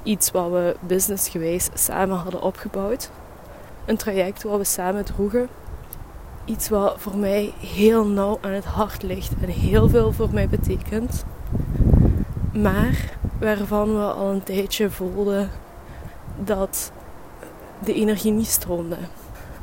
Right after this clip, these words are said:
Dat het voor haar niet hetzelfde betekende als voor mij. Dat we er niet met dezelfde dedication in stonden.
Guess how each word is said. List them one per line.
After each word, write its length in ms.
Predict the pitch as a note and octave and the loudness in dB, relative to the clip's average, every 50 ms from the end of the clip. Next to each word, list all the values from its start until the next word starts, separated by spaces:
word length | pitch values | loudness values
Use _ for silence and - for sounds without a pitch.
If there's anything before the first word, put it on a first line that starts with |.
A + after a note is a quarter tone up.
| - - - - | -10 -10 -6 -4
Dat 140 | - G#3 | -4 -4
het 160 | G3 G#3+ - - | -2 -4 -2 0
voor 160 | - A3+ G3+ | 2 2 2
haar 340 | F3 F#3 F3 F3 G#3+ A3 G#3 | 2 2 2 4 4 2 2
niet 220 | G#3+ G#3 A3 A3+ | 0 0 0 0
hetzelfde 560 | B3 A#3+ - - - F#3 F#3 F#3+ A3+ A3+ B3 A3 | 0 -2 -2 -4 -4 -4 -2 -2 -2 0 -2 -2
betekende 600 | G3+ G3+ - G#3+ G3+ F3+ - G3+ G3 F#3+ G3 - | -4 -4 -2 -2 -2 -2 -2 -2 -2 -2 -4 -4
als 240 | - F#3 E3+ - | -6 -6 -6 -6
voor 120 | - F3+ E3 E3+ | -6 -6 -4 -4
mij. 480 | F#3 F#3 G3 G#3+ A3 A#3 A#3+ B3+ C4 - - - - - - - - - - - - - - - - - | 0 2 4 4 4 4 4 2 0 -4 -10 -16 -16 -14 -14 -14 -12 -12 -12 -12 -14 -14 -14 -12 -8 -6
Dat 100 | F#3 F#3 | -4 -2
we 160 | G3 F#3+ G3 | -2 0 0
er 100 | F#3+ F#3 | 0 0
niet 160 | G3 A3 G#3+ | 0 0 0
met 100 | G3+ G3+ | 0 0
dezelfde 400 | G3 G3 F3+ F3+ F#3 F3 F3+ F3 | 0 0 0 0 0 2 2 0
dedication 760 | E3+ E3+ E3+ - E3+ - - A3 A3+ A3 A3+ - - A#3 G#3+ F#3+ | 0 -2 -2 -4 -6 -4 -2 0 0 0 0 -2 -2 -4 -4 -4
in 220 | - F#3+ G3 G3+ | -4 -4 -4 -4
stonden. 680 | G3 - - - G3 F#3+ F3+ G3 F#3+ F#3+ F#3 F#3+ F#3+ F#3 | -2 -2 -2 -2 -2 -4 -2 -2 -2 0 0 0 -2 -4